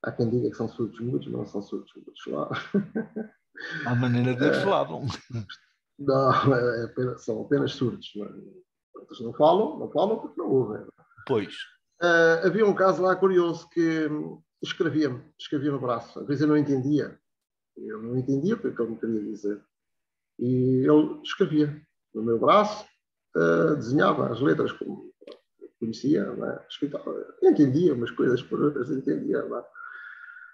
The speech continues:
Speaker 1: Mas aí é que eu tinha a maior dificuldade mesmo, era com essas, com essas crianças surdas.
Speaker 2: Uhum.
Speaker 1: Mas as crianças de paralisia cerebral eram muito, muito simpáticas, não é?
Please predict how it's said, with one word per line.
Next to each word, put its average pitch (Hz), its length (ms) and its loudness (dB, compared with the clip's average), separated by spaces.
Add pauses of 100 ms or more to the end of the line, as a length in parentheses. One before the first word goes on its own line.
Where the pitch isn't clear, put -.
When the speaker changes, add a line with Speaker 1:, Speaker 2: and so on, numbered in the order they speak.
(260)
Speaker 1:
Mas - 280 -4
aí 165 200 10
é 175 60 8
que 180 80 4
eu 170 60 6
tinha 165 180 4
a 151 40 2
maior 131 220 2
dificuldade 113 520 -2
mesmo, 110 280 -6
era - 220 -8 (120)
com 107 180 -6
essas, - 280 -16 (380)
com 107 120 -8
essas 98 220 -10
crianças - 480 -6 (460)
surdas. - 480 -10 (340)
Speaker 2:
Uhum. 107 440 -2 (640)
Speaker 1:
Mas 127 200 0
as 131 520 6
crianças 127 380 0
de - 60 -20
paralisia 120 320 0
cerebral 107 640 -2
eram 107 480 -8 (640)
muito, 135 640 4
muito 131 220 4
simpáticas, - 880 -6 (100)
não 92 120 -8
é? 101 80 -10